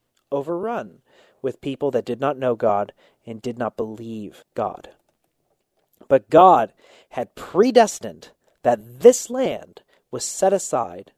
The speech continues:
for his people. And what God is going to do is that God is going to raise you up in such a manner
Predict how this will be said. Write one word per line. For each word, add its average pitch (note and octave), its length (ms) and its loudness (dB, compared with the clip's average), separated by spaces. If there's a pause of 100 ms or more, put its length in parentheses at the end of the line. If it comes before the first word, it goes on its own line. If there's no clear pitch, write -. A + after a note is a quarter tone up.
for B2+ 160 -6
his A#2 160 -12
people. G2 460 -14 (680)
And D#3+ 120 0
what F3+ 140 6
God A#3 220 10
is C4 100 -4
going A#3+ 180 0
to F3 80 4
do C3+ 560 2 (300)
is C#3 100 -2
that D#3+ 180 4
God G#3 240 8
is F3 80 2
going E3+ 180 -4
to D3 140 -8
raise C3+ 920 4
you A#3+ 320 2
up - 440 4 (220)
in D3 120 -6
such - 360 4
a C#4 60 2
manner A#3+ 500 -4